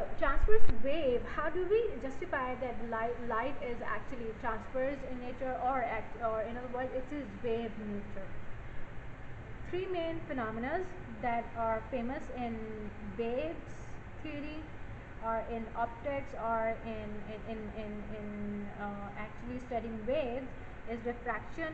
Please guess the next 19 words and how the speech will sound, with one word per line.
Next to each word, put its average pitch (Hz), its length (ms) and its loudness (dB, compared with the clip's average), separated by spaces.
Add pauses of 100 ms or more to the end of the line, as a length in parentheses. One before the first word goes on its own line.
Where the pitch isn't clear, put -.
interference, 262 720 -4
and 233 200 -6
polarization. 208 760 -8 (460)
So 247 120 -8
all 320 300 0
these 359 220 0 (200)
three 311 300 -6
important 262 420 -6
phenomena 240 520 -4 (520)
also, 269 720 -2 (480)
uh, 220 540 -2 (140)
validate 254 560 -4 (640)
on, 226 320 -4 (100)
um, 202 1900 -6
light. 226 180 -2 (1000)
Since 349 200 -4 (180)
these 320 220 -4 (100)
three 349 160 -4
phenomena 285 400 -6